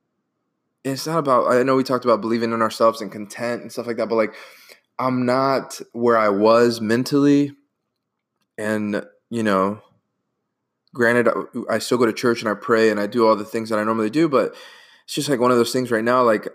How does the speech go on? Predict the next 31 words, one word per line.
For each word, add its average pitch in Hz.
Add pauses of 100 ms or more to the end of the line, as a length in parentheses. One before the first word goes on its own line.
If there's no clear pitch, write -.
I'm 120
in 127
this 113
season 117 (840)
of 110
confusion. 110 (1000)
Like, 110
I'm 117
in 117
the 117
season 135
of 107 (920)
figuring 123
out 117
what's 107
next. 113
Like, 107 (440)
I'm 120
in 123
the 120
season, 131
season 139
of 107
waiting. 110 (180)
I'm 123
in 123
the 117
season 135
of, 107 (1120)
of 107
change. 120